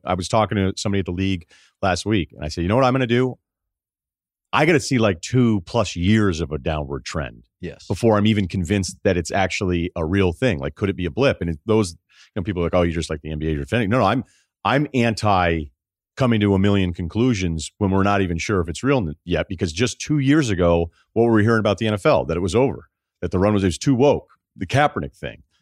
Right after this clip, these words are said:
Speaker 1: And, okay, you know, people are sick of this thing. And it, honestly, now we look back, we're like, "Oh, it's a little blip." And now, you know, concussions, you know,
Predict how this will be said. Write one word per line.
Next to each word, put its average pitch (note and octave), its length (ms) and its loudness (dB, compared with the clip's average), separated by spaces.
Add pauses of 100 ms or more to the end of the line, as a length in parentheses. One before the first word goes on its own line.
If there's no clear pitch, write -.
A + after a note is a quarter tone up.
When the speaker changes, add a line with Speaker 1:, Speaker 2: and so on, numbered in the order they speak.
(140)
Speaker 1:
And, F#2+ 100 -2
okay, A2+ 380 0
you C#3+ 80 -2
know, F#2+ 80 0
people B2 240 -2
are A2 60 2
sick - 220 -2
of A2 60 2
this D#2 160 -2
thing. - 180 -4
And G2 80 0
it, A2 160 -2
honestly, D3 340 0
now B2 260 2
we D3 80 2
look A#2 160 -2
back, C3 200 2
we're C3 60 -2
like, A2 140 0
"Oh, C3 140 4
it's G#2+ 100 0
a - 20 -4
little B2+ 80 0
blip." D3 340 0 (440)
And G2+ 120 -2
now, A2+ 400 2
you B2 60 -4
know, A2+ 100 0
concussions, A#2+ 800 -6 (380)
you E2+ 160 -6
know, D#2+ 160 -2